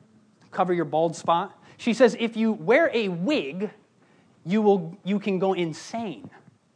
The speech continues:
And we're like, "Ha, ha, ha, we know that's not true,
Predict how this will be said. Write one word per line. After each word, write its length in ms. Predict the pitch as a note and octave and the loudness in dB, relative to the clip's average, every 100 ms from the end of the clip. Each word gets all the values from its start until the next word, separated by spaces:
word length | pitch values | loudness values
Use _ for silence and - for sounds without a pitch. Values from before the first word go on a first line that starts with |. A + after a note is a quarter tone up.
| _ _ - | _ _ -8
And 100 | E3 | -4
we're 80 | D3+ | -2
like, 160 | C#3 | -4
"Ha, 200 | - C#4+ | -4 -4
ha, 200 | A3+ - | -2 -4
ha, 300 | - - A#3 | -4 -4 -6
we 140 | G3+ A3+ | -4 -8
know 180 | A#2 - | -8 -4
that's 300 | - - - | -4 -4 -16
not 200 | A2 - | -18 -14
true, 300 | C#3+ C#4 | -8 -8